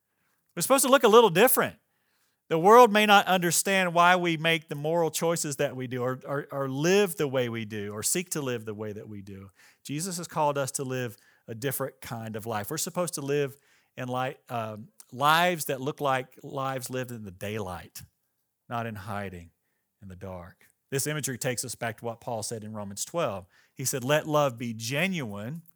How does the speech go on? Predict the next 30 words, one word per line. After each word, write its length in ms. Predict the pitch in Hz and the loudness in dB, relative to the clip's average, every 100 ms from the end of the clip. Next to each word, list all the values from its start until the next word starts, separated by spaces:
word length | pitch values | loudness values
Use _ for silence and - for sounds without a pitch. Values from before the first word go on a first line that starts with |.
| _ _ | _ _
Okay, 240 | - 135 143 | -8 -6 -4
so 140 | 143 | -6
here's 200 | 139 135 | -4 -2
what 280 | 143 165 175 | -2 -2 -8
genuine 420 | 123 131 143 143 | -12 -10 -8 -6
love 260 | 143 160 156 | -2 -2 -2
looks 200 | 175 - | -6 -4
like. 380 | 113 110 120 _ _ _ _ _ _ | -2 -2 -6 _ _ _ _ _ _
Abhor 320 | 113 101 131 123 | -18 -8 -6 -4
what 180 | 123 | -6
is 140 | 117 117 | -6 -8
evil. 360 | 131 95 90 _ _ _ _ _ _ _ _ _ _ _ _ _ _ _ _ | -10 -12 -20 _ _ _ _ _ _ _ _ _ _ _ _ _ _ _ _
Hold 180 | 123 | -2
fast 340 | 110 135 120 - | 0 0 0 -4
to 60 | |
what 200 | 127 117 | -4 -4
is 100 | 110 | -4
good. 320 | 107 123 107 85 _ _ _ _ | -8 -8 -8 -12 _ _ _ _
This 220 | 117 - | -6 -6
is 140 | 113 | -6
love. 280 | 113 110 87 | -8 -8 -8
This 160 | 117 - | -12 -10
is 140 | 101 | -10
real 220 | 110 123 | -6 -6
love. 240 | 110 92 90 | -4 -8 -12
This 100 | 101 | -14
is 140 | 117 | -12
true 260 | - 127 117 | -12 -12 -10
love. 260 | 104 90 _ _ _ _ _ _ _ _ | -12 -14 _ _ _ _ _ _ _ _
Um, 540 | 107 107 101 101 98 | -14 -12 -12 -12 -16